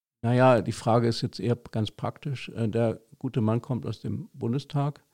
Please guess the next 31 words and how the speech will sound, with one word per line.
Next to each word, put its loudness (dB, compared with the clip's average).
gibt -4
sein 4
Bundestagsmandat -2
auf, -2
hat -6
kein 2
Landtagsmandat. -4
Es -14
gibt, -2
gab 4
eine 2
Gruppe -2
von 2
Braunschweiger, 2
ähm, 2
Politikern, 0
die -2
entweder 2
im 0
Bunde-, 0
im, 0
im 4
Landtag 2
sind 0
oder 2
Staatssekretäre -4
sind, 0
die 0
nicht 0
Minister -4
wurden -2